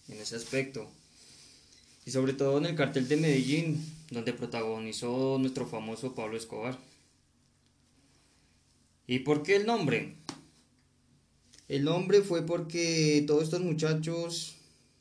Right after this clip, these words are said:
siempre se comendaban a una virgencita, ellos le decían la Virgen de los Sicarios.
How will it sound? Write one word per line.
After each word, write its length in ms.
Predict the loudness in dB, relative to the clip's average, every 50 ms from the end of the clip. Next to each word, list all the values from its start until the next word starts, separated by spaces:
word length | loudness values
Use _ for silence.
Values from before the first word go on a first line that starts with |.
| _ _ _ _ _ _ _ _ _ _ _ _ _ _ -18
siempre 400 | -10 -6 -4 -2 -2 0 0 -2
se 100 | 0 0
comendaban 480 | 0 0 2 2 0 0 0 0 0
a 40 | 0
una 120 | 0 0 0
virgencita, 640 | -2 -4 -4 -6 -10 -8 -8 -8 -8 -6 -6 -6
ellos 180 | -6 -6 -4 -4
le 80 | -2
decían 400 | -2 -2 -4 -4 -6 -6 -6 -6
la 80 | -6 -6
Virgen 280 | -6 -6 -6 -8 -6
de 40 | -6
los 160 | -6 -6 -8
Sicarios. 560 | -8 -10 -10 -6 -6 -4 -4 -6 -8 -10 -14